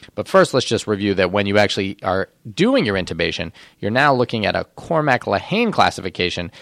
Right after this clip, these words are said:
and those are the grades, grade one, grade two A, two B, three, and four, of what you're actually seeing during the intubation. So a grade one, you see of a full view of the glottis. Grade two A is a partial view of the glottis. A grade two B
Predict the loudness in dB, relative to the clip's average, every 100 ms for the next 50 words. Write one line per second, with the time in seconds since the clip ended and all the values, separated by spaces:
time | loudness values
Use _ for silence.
0 | -20 -14 -6 2 2 2 0 2 2 0
1 | -8 -6 -4 0 2 2 0 -4 -4 -2
2 | 0 2 4 2 0 -2 -2 -2 -4 -2
3 | -2 2 0 0 -2 -2 0 0 -2 -4
4 | -2 -2 0 4 4 2 -4 _ _ -6
5 | 0 0 -2 -4 0 2 0 -4 -6 -6
6 | -4 -6 -8 -14 _ _ _ -4 0 0
7 | -2 -4 -4 -4 -4 -6 -6 -6 -6 -2
8 | -4 2 4 4 4 -2 -4 -4 -4 -4
9 | 4 6 6 2 0 2 2 0 -6 -2
10 | 2 4 4 0 -4 -20 -20 -20 _ -2
11 | 0 0 0 0 4 4 4 2 0 4
12 | 4 4 2 2 4 4 4 2 -4 _
13 | _ _ _ _ _ -10 -4 2 2 2
14 | -2 0 4 4 4